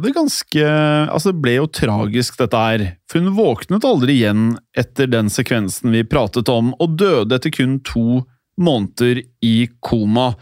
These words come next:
Og da var vi kommet til femtende mars nitten førtifire, og da var hun ikke mer enn trettiåtte år gammel. Og i august samme år så ble Maria, eh, posthumt tildelt utmerkelsen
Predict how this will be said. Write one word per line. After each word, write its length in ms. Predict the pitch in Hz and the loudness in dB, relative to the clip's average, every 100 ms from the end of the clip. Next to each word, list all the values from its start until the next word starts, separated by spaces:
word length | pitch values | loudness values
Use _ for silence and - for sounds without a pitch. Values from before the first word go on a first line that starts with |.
| - - - | -16 -12 -4
Og 80 | 165 | 0
da 80 | 143 | 2
var 160 | 143 | 2
vi 80 | 165 | 0
kommet 320 | 165 113 110 | 0 -2 -2
til 240 | - 123 127 - | -2 -2 -2 -8
femtende 640 | - 202 107 - - 135 | -4 0 0 -2 -2 0
mars 480 | 113 110 - - - - | 2 0 -2 -6 -10 -4
nitten 480 | 147 147 - - 98 | -2 -2 -4 -4 -2
førtifire, 840 | 95 113 - 139 147 110 113 123 101 - - _ - | 0 -2 -2 0 2 2 2 0 -4 -10 -20 _ -4
og 80 | 151 | 0
da 80 | 185 | 0
var 300 | 147 104 104 | 2 2 2
hun 160 | 127 | 0
ikke 160 | 139 185 | 0 0
mer 240 | 110 104 | 0 2
enn 140 | 110 131 | 0 -2
trettiåtte 920 | 151 - - - - - _ 120 123 120 - _ _ - | -4 -2 -4 -4 -6 -6 _ -2 0 -2 -12 _ _ -2
år 180 | 110 104 | 0 2
gammel. 360 | 101 107 123 95 - - - - _ | 2 2 2 -2 -6 -20 -20 -20 _
Og 80 | 135 | 0
i 60 | 175 | 2
august 400 | 202 175 208 - - | 2 0 -2 -6 -12
samme 400 | - - 247 170 | -6 0 2 4
år 380 | 247 285 120 101 | 4 2 0 -4
så 260 | - 196 | -4 -2
ble 240 | 160 151 208 | 0 0 2
Maria, 720 | 247 214 117 120 135 151 160 - | 2 2 2 2 2 0 -4 -4
eh, 580 | 147 147 147 147 147 147 _ - | -2 0 0 0 -2 -6 _ -10
posthumt 1040 | - 175 - - - 135 202 220 214 - - - | -2 -2 -2 -8 -2 0 0 0 -4 -8 -16 -8
tildelt 760 | - 123 117 120 135 156 - - | 0 2 2 2 2 0 -4 -2
utmerkelsen 920 | 117 - 135 120 135 127 196 240 | -2 0 0 0 0 0 2 0